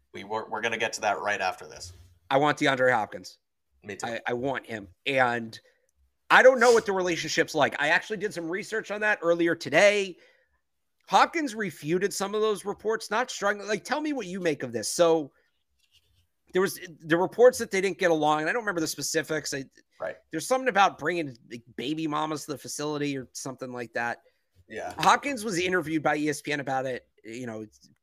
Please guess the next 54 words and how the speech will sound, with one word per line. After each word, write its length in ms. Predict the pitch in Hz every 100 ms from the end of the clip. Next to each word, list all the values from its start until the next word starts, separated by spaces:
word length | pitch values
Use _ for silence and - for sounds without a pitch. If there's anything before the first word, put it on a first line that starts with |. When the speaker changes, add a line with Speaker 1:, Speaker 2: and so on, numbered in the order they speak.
| 123
Speaker 2:
"Do 120 | 120
you 100 | 139
have 60 | 143
a 100 | 123
bad 260 | 160 180 160
relationship?" 500 | 156 147 - 110 120
And 40 |
he 60 | 120
said, 160 | -
and 80 | 139
the 60 | 120
quote 240 | - 127
was, 200 | 123 120 - _ _ -
"There 160 | 165 175
was 460 | 147 156 160 123
no 220 | 143 147
relationship." 840 | 135 131 123 117 - 98 - - _ _ _ _ _ _ _ _ _ 131
I 80 |
have 220 | 139 147 135
respect. 500 | 127 - 170 170 156
And 120 | 156
then 100 | 151
he 80 | 147
said 180 | 156
he 140 | 131 139
has 160 | 131
respect 360 | 135 - 135 -
for 80 | 127
Bill 220 | 123 117
O'Brien. 460 | 104 104 104 90 85
So 420 | - 131 113 92
Speaker 1:
Okay. 220 | - 85 87 _ _ - _ _
Speaker 2:
that 260 | 185 247 262
to 100 | 277
me 160 | 269 214
just 260 | 180 -
Speaker 1:
I 60 | -
don't 60 | 165
Speaker 2:
sounds 40 |
Speaker 1:
know 80 | 175
Speaker 2:
like 80 | 165
Speaker 1:
what 120 | 160
to 100 | 151
make 220 | 135 135
of 100 | 110 98
that. 240 | 90 -
Yeah. 300 | 110 95 90 _ _ -
Speaker 2:
I 160 | 233
don't 160 | 302 294
know 240 | 277 202
either. 440 | 180 196 226 233 - _ _ _ _ _ _ _
Maybe 520 | 165 170 202 214 226
they 220 | 208 214 202
can 520 | 202 196 185 165